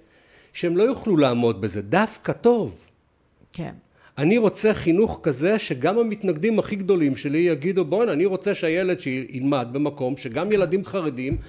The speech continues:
Speaker 1: וגם ילדים חילונים מאושרים ביחד, ואף אחד לא מוותר על השלט שלו.
Speaker 2: כן.
Speaker 1: אף אחד לא מוותר על המהות שלו."
Speaker 2: מדהים. כן.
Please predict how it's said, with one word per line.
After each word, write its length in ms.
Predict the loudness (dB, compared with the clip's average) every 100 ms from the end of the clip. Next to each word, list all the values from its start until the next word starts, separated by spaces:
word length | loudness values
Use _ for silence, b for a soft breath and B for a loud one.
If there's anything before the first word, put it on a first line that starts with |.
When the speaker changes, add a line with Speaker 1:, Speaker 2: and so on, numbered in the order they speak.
| B B
Speaker 1:
וגם 300 | -6 0 2
ילדים 340 | 2 2 0 -2
חילונים 480 | 0 2 2 2 2
מאושרים 600 | 2 0 0 2 0 2
ביחד, 360 | 0 0 -2 0
ואף 200 | -2 -2
אחד 140 | 0
לא 80 | 0
מוותר 380 | 0 -2 -2 0
על 120 | 0
השלט 400 | -2 -2 -2 -2
שלו. 220 | -4 -4 -6
Speaker 2:
כן. 160 | -12 -14 -12 -8
Speaker 1:
אף 140 | -6
אחד 120 | -2 -2
לא 80 |
מוותר 360 | -2 -2 -2 0
על 80 | 0
המהות 300 | 0 0 -2
שלו." 260 | -4 -4 -8 -12
Speaker 2:
מדהים. 240 | -10 -12 -14 _ _ _ -20 -20 -12
כן. 180 | -12